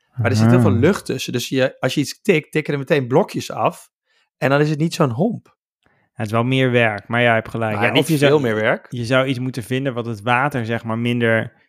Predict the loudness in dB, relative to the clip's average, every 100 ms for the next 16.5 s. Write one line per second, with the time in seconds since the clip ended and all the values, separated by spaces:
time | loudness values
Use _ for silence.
0 | _ _ _ _ 0 0 0 -2 -2 -4
1 | -4 -4 -4 0 0 2 2 2 0 -4
2 | -2 0 0 -2 0 -2 -6 -8 -4 -2
3 | -2 -8 _ -12 -2 -2 0 0 0 -4
4 | -10 -14 -20 _ _ _ _ _ 0 0
5 | 2 2 2 2 -2 -4 -6 -8 -10 -8
6 | -8 -12 -16 _ _ _ _ _ _ _
7 | _ -20 -20 _ 0 2 2 2 0 0
8 | 2 0 0 -2 -2 -2 0 0 0 2
9 | 0 0 -2 -2 -2 -2 0 2 2 2
10 | 0 -2 -8 -6 -6 -8 -16 -6 -2 2
11 | 2 2 2 2 0 -2 -4 -2 -2 0
12 | 0 0 0 -2 0 0 0 -2 -8 -6
13 | -4 0 0 0 -4 -2 0 -2 -4 -8
14 | -6 -6 -6 -8 -2 -2 0 -4 -4 -4
15 | -4 -2 -2 2 2 2 0 0 -2 0
16 | -6 0 2 2